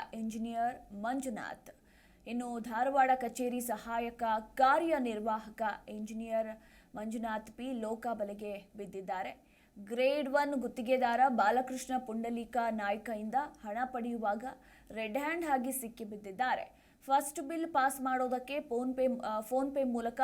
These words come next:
ಎಂಬತ್ಮೂರು ಸಾವಿರ ಹಣವನ್ನ ಪಡೆದಿದ್ರು ಈ ಇಬ್ಬರು ಅಧಿಕಾರಿಗಳು.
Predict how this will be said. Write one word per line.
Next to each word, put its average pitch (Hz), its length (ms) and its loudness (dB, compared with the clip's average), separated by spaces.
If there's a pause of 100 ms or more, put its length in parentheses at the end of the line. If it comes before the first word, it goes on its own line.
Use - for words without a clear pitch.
(100)
ಎಂಬತ್ಮೂರು 240 720 -2
ಸಾವಿರ 233 460 -2
ಹಣವನ್ನ 233 600 -6
ಪಡೆದಿದ್ರು 226 680 -8 (280)
ಈ 247 100 -2 (140)
ಇಬ್ಬರು 247 380 -2
ಅಧಿಕಾರಿಗಳು. 226 880 -2